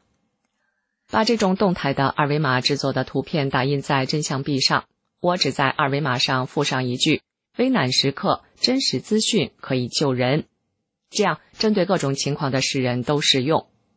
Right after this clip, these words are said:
我测试了好几种浏览器都能打开，几乎一扫后点击就能打开，微信也可以扫。同修用家人的手机测试后很高兴，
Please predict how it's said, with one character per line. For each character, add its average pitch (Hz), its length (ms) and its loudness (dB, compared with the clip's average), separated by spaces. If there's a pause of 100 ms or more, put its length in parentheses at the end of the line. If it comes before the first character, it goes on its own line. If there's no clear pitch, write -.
(300)
我 185 140 2
测 185 180 0
试 160 120 0
了 143 140 2
好 143 220 0
几 165 160 -2
种 123 260 -2
浏 127 100 -2
览 123 200 -2
器 - 320 -2 (100)
都 175 120 2
能 131 160 -2
打 113 180 -2
开， - 300 -4 (260)
几 240 160 2
乎 226 280 0
一 175 140 2
扫 127 220 -2
后 - 320 -2 (160)
点 139 220 0
击 220 260 0
就 127 180 -4
能 127 140 -2
打 120 180 -4
开， 147 300 -4 (320)
微 202 120 2
信 165 320 -4
也 123 160 -4
可 123 200 -6
以 131 100 -2
扫。 123 440 -2 (840)
同 220 160 0
修 220 160 0
用 170 160 0
家 165 160 0
人 143 120 0
的 147 120 -2
手 131 160 -2
机 151 180 -2
测 139 220 -4
试 131 160 -2
后 131 260 0
很 127 180 -6
高 139 200 -2
兴， - 300 -2